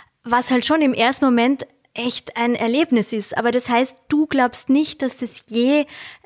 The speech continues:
leere Stadien geben wird oder leere, ähm, Eventhallen, weil die Leute das nur noch über die Brille sehen möchten?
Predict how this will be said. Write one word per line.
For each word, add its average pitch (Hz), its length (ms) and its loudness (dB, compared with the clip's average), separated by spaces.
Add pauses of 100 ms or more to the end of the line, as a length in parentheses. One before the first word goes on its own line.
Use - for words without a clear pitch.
leere 247 360 0
Stadien 254 720 0
geben 240 380 0
wird 262 340 0
oder 226 520 0
leere, 233 560 -2 (420)
ähm, 220 440 0
Eventhallen, 233 1000 0
weil 226 200 -2
die 233 80 -4
Leute 220 320 0
das 226 180 -4
nur 240 140 2
noch 233 240 -2
über 226 200 -2
die 208 80 -6
Brille 190 300 -4
sehen - 240 -10
möchten? - 380 -14